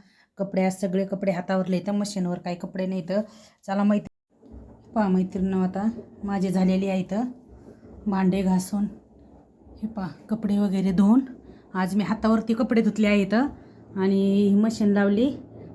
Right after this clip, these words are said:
साफ करायला. पहा आता. चला मैत्रिणींनो, मी आता थोडा वेळ जाणार आहे खाली गप्पा मारायला.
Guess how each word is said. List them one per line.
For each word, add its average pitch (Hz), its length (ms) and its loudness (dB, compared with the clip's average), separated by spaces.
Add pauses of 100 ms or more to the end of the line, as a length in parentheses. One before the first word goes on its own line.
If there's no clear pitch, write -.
साफ 226 240 -2
करायला. 214 380 2 (1400)
पहा 185 160 -6
आता. 170 220 -10
चला 254 400 -6
मैत्रिणींनो, 277 500 2 (160)
मी 240 100 -2
आता 240 240 -2
थोडा 240 160 4
वेळ 247 140 2
जाणार 240 280 0
आहे 240 220 2
खाली 214 160 -2
गप्पा 240 300 0
मारायला. 240 440 2